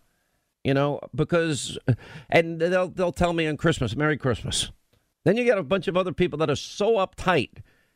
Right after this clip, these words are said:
that they might get something wrong that they say, "Oh, we can't, you, you can't say it in the store." Christ-, meanwhile, they have big Christmas savings, <laughs> but they can't say their employees are forbidden from saying Merry Christmas.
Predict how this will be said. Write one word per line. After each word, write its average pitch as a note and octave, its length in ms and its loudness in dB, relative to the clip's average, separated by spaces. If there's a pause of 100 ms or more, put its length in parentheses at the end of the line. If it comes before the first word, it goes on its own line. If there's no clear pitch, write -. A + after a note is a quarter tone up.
(120)
that G2+ 140 -4
they D#3+ 100 2
might E3+ 240 0
get E3+ 160 -2
something F#3 520 -2
wrong D#3 320 2
that C3 160 0
they C#3 100 2
say, C3 400 0 (140)
"Oh, C#3 220 2
we C3 180 0
can't, A#2+ 280 -2
you, A2+ 240 -2
you C#3 160 -4
can't F#3+ 320 -4
say G3 280 2
it D3+ 100 0
in D#3 140 -2
the C3+ 80 0
store." D3 640 -2 (340)
Christ-, A3+ 240 2 (380)
meanwhile, A#3+ 300 0
they F3 120 2
have F3+ 240 -2 (340)
big A#3+ 200 4
Christmas A3 520 -2
savings, F#3+ 720 -2 (100)
<laughs> - 100 -8
but G3 160 2
they E3 120 2
can't E3+ 340 -4
say G3 160 -2
their F3 180 0
employees E3+ 500 0 (260)
are D3+ 140 0
forbidden E3+ 640 0
from D3+ 160 0
saying D#3 320 2
Merry D3+ 240 2
Christmas. - 580 0